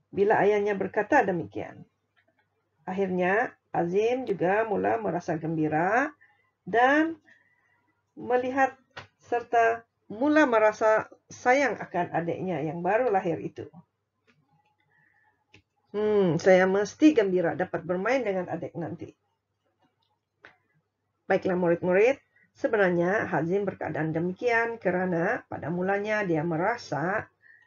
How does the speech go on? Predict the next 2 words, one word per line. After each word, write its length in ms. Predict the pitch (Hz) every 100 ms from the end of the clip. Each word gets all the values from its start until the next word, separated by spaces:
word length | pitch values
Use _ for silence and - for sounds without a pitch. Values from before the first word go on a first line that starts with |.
| _ _ _ - - _ _ _ -
bimbang. 640 | 208 254 262 220 156 - - _ _ _ _ _ _ _ _ _ -
Di-, 240 | 170